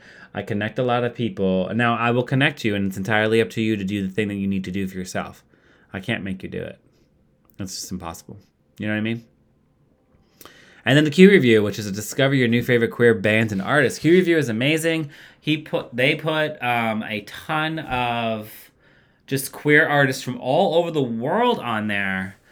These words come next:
Just people and just, like, really amazing artists. I've had them on my podcast. It's pretty good. So, you know, if you wanna be a resource on the website,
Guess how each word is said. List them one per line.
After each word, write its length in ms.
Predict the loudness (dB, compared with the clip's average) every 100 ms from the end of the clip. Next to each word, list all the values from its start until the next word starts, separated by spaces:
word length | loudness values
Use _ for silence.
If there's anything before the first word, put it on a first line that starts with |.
| -20 _
Just 220 | -14 -12 -6
people 420 | -4 2 2 2
and 240 | -4 -4
just, 320 | -6 -8 -10
like, 200 | -6 -6 -6
really 460 | -4 -2 2 2
amazing 760 | 2 2 2 2 0 0 0 0
artists. 640 | 2 2 0 -2 -8 -14 -20 -20 -20 -20 -16
I've 100 | -8
had 180 | 0 2
them 180 | 2 0
on 140 | -2
my 200 | -2 -2
podcast. 680 | -2 0 0 -2 -6 -12 -16
It's 160 | -20 -8
pretty 280 | -4 -4
good. 320 | -2 -4 -4 0
So, 180 | 2
you 120 | 4 4
know, 220 | 2 0
if 240 | -6 -2
you 80 | 2
wanna 260 | 2 2 2
be 240 | 2 2
a 100 | 2
resource 460 | 2 0 0 -2 -2
on 220 | -4 -2
the 60 |
website, 680 | 0 -2 -2 0 2 2 -2